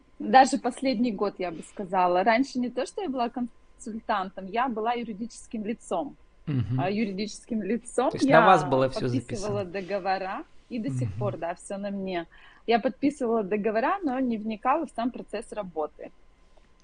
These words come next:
Speaker 1: Вот, так скажем. А сейчас уже, да, бизнес-партнёр, уже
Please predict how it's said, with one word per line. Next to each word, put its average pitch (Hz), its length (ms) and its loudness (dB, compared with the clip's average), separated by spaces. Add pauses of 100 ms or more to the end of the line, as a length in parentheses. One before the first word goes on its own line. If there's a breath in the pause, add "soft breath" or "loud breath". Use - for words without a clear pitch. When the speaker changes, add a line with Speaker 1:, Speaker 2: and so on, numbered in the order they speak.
(140)
Speaker 1:
Вот, 165 380 -2
так - 180 -2
скажем. 180 500 2
А 196 160 4
сейчас 240 680 0
уже, 214 320 -2
да, 175 300 2
бизнес-партнёр, 208 1160 -6
уже 180 600 -4